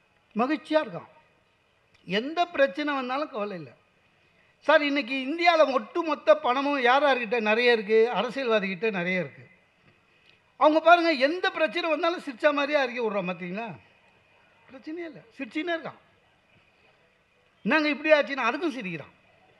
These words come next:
இருபது மைக்கு முன்னால, ம், கவலையே பட மாட்டான், சிரிச்ச மாதிரியே இருக்கிறான். சில பேர் அதுவே குவாலிட்டின்றான்,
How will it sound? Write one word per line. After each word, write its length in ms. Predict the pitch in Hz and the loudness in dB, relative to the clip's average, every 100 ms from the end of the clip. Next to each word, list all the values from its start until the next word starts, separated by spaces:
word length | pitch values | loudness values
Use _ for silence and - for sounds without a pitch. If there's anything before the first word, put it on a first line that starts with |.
| _ _ _ _ _ _ _ | _ _ _ _ _ _ _
இருபது 400 | 180 277 339 302 | -6 -4 -2 -2
மைக்கு 300 | 254 330 330 | -2 -2 -4
முன்னால, 400 | 285 269 262 214 | -6 -2 -2 -4
ம், 320 | 175 240 320 - | -8 -12 -14 -16
கவலையே 320 | 180 240 320 | -12 -10 -10
பட 180 | 330 214 | -10 -10
மாட்டான், 320 | 165 151 - - | -10 -14 -16 -14
சிரிச்ச 200 | 277 330 | -2 2
மாதிரியே 360 | 320 311 330 | 2 2 -6
இருக்கிறான். 260 | 285 147 - - _ _ - _ _ _ _ | -8 -12 -16 -20 _ _ -20 _ _ _ _
சில 200 | - 302 | -8 -6
பேர் 140 | 339 | -2
அதுவே 340 | 302 254 311 330 | 0 0 2 0
குவாலிட்டின்றான், 760 | 269 294 285 220 226 175 135 | 2 0 0 -2 -4 -4 -8